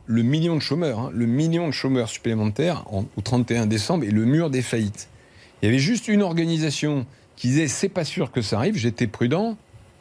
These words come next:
medef. Bon, je trouve qu'on a eu raison, parce que moi, euh, je ne suis pas économiste, mais comme je vois des patrons toute la journée, j'ai des capteurs de terrain.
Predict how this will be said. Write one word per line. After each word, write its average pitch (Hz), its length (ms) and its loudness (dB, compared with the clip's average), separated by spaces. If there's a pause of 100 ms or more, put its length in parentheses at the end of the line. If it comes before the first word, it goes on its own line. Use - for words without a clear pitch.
(140)
medef. 123 440 -2 (340)
Bon, 92 160 -4 (300)
je - 60 -18
trouve 180 120 0
qu'on 147 160 2
a 139 60 4
eu 139 100 4
raison, 113 320 -2
parce 95 160 -6
que 123 100 0
moi, 170 300 0 (120)
euh, 110 440 -10
je 90 140 0
ne 95 60 4
suis - 140 -4
pas 98 140 0
économiste, 123 540 2
mais 131 220 2 (120)
comme 143 140 0
je 135 100 0
vois 143 140 2
des 131 100 0
patrons 107 320 -4
toute 104 200 -6
la 117 100 0
journée, 139 280 0
j'ai 120 140 2
des 123 120 0
capteurs 127 340 -4
de 123 100 0
terrain. 104 300 -4